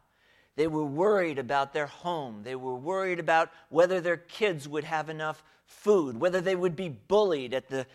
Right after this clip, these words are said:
synagogue elementary school. He looked just like a carpenter, not like a rabbi, certainly didn't look like a Messiah, whatever a Messiah was supposed to look like.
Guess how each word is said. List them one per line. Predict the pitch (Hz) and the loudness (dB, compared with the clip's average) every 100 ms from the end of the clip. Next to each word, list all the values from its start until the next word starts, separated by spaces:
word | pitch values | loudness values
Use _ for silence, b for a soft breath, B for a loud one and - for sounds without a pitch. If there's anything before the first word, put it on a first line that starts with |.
| b | b
synagogue | - - 208 185 160 156 165 151 - | -14 -6 -4 0 6 8 8 4 2
elementary | 165 160 160 175 165 135 123 | 2 2 0 -2 -4 -8 -8
school. | - - 123 107 95 _ _ _ _ _ _ _ _ _ _ _ _ _ _ _ _ _ _ | -10 -8 -6 -6 -10 _ _ _ _ _ _ _ _ _ _ _ _ _ _ _ _ _ _
He | - 247 262 | -4 2 2
looked | 233 220 - | 2 0 -4
just | - 196 - | -4 -4 -2
like | 170 170 | -4 -4
a | 151 _ | -6 _
carpenter, | - - 170 - 113 107 95 - _ _ _ _ - | -10 0 0 0 -12 -10 -12 -16 _ _ _ _ -4
not | 135 151 _ - | -4 -4 _ -6
like | 127 127 | -4 -4
a | 120 | -6
rabbi, | 92 139 135 101 104 127 | 4 6 6 2 -4 -6
certainly | 131 196 202 135 127 | -6 -6 -4 -6 -4
didn't | 147 135 | -6 -6
look | 135 143 | -8 -4
like | 143 131 | -2 -2
a | 123 | -6
Messiah, | 117 - - 175 175 123 120 170 _ _ _ _ _ _ - | -10 -12 4 6 6 6 0 -4 _ _ _ _ _ _ -14
whatever | 107 117 110 | -10 -10 -10
a | 110 | -12
Messiah | 107 - 156 147 120 123 | -14 -2 0 2 0 -6
was | 120 | -10
supposed | - 104 117 104 | -14 -6 -4 -4
to | 107 | -6
look | 104 104 | -6 -6
like. | 101 101 127 _ | -6 -6 -6 _